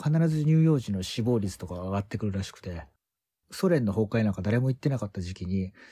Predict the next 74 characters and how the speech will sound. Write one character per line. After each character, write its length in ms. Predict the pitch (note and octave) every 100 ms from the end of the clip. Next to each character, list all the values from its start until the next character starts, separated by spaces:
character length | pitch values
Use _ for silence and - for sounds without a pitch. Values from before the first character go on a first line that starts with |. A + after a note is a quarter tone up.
| _
乳 160 | D3 D#3+
幼 140 | E3+
児 140 | C#3 G#2+
の 60 |
死 160 | G2+ B2
亡 160 | B2
率 220 | G#2 F#2 F2+
が 260 | F2 E2+
上 80 | -
が 80 | G2+
っ 60 | A2
て 140 | B2
い 40 |
る 80 | G#2
と 100 | G2
い 60 | F2+
う 20 |
デ 160 | G#2 G2
ー 20 |
タ 120 | F2+
を 40 |
見 120 | F2 F2+
つ 60 |
け 100 | -
た 100 | G2
ら 80 | F#2
し 80 | -
く 80 | -
て、 80 |
あ、 160 | A2+ A2
こ 140 | -
れ 60 | C3+
で 100 | B2
ソ 120 | B2+
連 140 | C3 G#2+
の 100 | G2+
崩 120 | A2
壊 200 | G#2+ G#2
近 220 | - A#2
い 40 | G2
っ 20 |
て 260 | _ - D3+
予 160 | B2+ A#2
言 200 | A2 A2
し 100 | -
て、 220 | C3 F2+ - - - -
み 100 | B2
ん 40 | C3
な 100 | A#2
は、 80 |
い 80 | G2
や 100 | G#2+
い 60 | G2
や、 100 | F2+
そ 120 | -
ん 40 |
な 60 | A2
こ 60 | B2+
と 40 |
な 80 | G#2+
い 60 |
で 80 | G2
し 60 | G#2
ょ 40 |
っ 40 | G2
て 100 | -
言 20 |
っ 20 |
た 80 | G#2
の 100 | F#2
に、 60 | F2+
そ 120 | G#2
れ 80 |
を 140 | F#2+